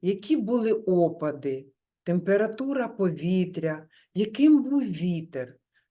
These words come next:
Тобто пригадаємо ознаки ранньої весни.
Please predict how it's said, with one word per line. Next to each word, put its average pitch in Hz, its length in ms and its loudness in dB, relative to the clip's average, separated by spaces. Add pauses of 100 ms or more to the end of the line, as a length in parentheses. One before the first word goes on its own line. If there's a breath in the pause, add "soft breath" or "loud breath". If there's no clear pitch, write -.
(100)
Тобто 214 500 -2
пригадаємо 202 1400 0 (380)
ознаки 226 1040 -6
ранньої 170 800 -6
весни. 143 720 -10